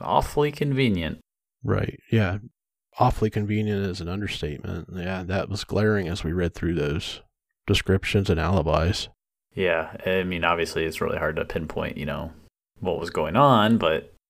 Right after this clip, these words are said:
Speaker 1: just kinda makes you a little more suspicious than it does not.
Speaker 2: Right.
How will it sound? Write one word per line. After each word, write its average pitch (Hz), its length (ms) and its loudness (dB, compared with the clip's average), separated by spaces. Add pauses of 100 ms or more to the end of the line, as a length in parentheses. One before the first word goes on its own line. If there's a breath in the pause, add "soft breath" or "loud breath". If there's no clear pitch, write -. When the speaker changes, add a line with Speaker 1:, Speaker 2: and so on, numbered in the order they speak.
(220)
Speaker 1:
just - 400 -4
kinda 120 340 4
makes 104 280 0
you 98 80 2
a - 20 2
little 92 180 0
more 87 180 2
suspicious - 540 -2
than 82 220 -8
it 65 80 -6
does 80 340 -2
not. 78 400 -6
Speaker 2:
Right. 98 380 4